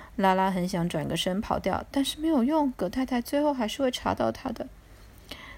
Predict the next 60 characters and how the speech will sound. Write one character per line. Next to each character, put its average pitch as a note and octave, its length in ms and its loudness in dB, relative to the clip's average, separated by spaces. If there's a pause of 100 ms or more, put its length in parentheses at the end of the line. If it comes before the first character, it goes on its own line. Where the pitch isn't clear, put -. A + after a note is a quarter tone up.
(120)
不 C#4 100 2
久， A3 260 4
拉 A3 160 4
拉 A3 200 4
已 G3+ 60 2
经 G#3 160 0
站 A3 180 2
在 G#3+ 120 2
柜 A#3 180 2
台 G#3 180 -2
前 - 220 -4
面 G3 180 0
了， F3+ 200 0 (300)
她 - 160 -6
根 C#4+ 260 4
本 B3 180 6
不 B3 180 2
敢 G#3 220 2
看 A3 240 0
葛 F3 120 0
太 G#3+ 200 0
太 G#3 180 -2
的 E3 120 -2
眼 - 260 -2
睛。 F#3 300 -2 (400)
葛 - 120 -2
太 C4+ 160 2
太 B3+ 160 2
最 C4+ 200 4
棒 C#4+ 260 4
了， A3+ 220 6
每 G3 180 2
周 A3+ 220 2
六 A#3+ 180 4
都 A3+ 180 2
会 B3 140 2
主 G#3+ 180 0
持 F3+ 200 0
说 B3 220 0
故 C4 180 0
事 B3+ 160 -2
时 F#3+ 200 0
间。 G#3+ 400 0 (1120)
葛 A#3 120 4
太 B3+ 180 2
太 A#3+ 160 4
最 - 180 2
棒 D4+ 300 6
了， C4+ 140 6
总 A3 160 0
是 B3 120 -2
帮 A#3 200 4
她 B3 100 4
找 G#3+ 180 2
到 G3 140 4
想 - 240 0
要 F#3 80 -2
看 A#3 220 0
的 G3 100 0
书。 A3+ 360 0